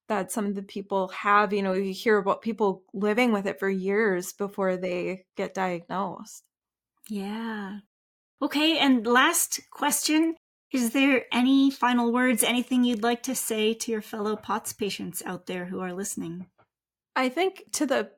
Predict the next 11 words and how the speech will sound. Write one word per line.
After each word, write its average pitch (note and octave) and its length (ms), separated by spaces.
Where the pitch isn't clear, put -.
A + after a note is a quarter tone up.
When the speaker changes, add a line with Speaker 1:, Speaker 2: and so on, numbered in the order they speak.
Speaker 1:
pots A#3 340
patients C#4 460
who C4 100
are A3+ 140
listening, A3 480
I G3 140
would G3 180
say, G#3 600
you A3 120
know, G3+ 460
just - 480